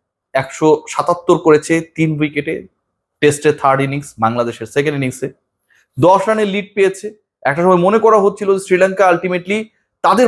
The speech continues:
প্রথম ইনিংসে বাংলাদেশের থেকে বেশি রান করবে, তারা দশ কম করেছে। একশো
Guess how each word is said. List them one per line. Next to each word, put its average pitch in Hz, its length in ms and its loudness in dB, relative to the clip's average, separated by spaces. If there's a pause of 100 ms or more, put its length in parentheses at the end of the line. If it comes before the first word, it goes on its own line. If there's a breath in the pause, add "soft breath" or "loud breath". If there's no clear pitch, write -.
প্রথম 208 240 0
ইনিংসে 180 220 -4 (100)
বাংলাদেশের 156 420 -4
থেকে 160 200 -6
বেশি 143 140 -6
রান 147 220 0
করবে, 170 160 0 (100)
তারা 160 160 4 (200)
দশ 165 160 4 (160)
কম 180 120 4 (120)
করেছে। 180 280 -2 (960)
একশো 208 400 -2